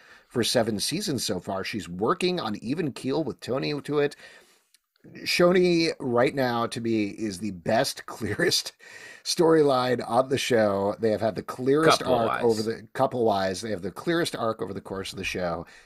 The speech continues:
Speaker 1: Very excited where this is headed in the last four episodes. They're in it to win it.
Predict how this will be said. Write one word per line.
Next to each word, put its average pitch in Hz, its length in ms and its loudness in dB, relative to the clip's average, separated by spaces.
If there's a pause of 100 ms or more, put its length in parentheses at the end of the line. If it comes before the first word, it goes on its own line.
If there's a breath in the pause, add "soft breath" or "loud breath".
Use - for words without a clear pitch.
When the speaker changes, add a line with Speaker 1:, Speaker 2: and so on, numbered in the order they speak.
(140 soft breath)
Speaker 1:
Very 123 380 2
excited 101 360 -2
where 95 140 -4
this 87 200 -6
is 85 80 -10
headed 90 240 -4
in 82 80 -10
the 82 100 -8
last 85 260 -4
four 82 240 -10
episodes. 80 760 -10 (580)
They're 95 260 -4
in 90 80 -4
it 87 100 -6
to 82 80 -10
win - 140 -14
it. - 100 -16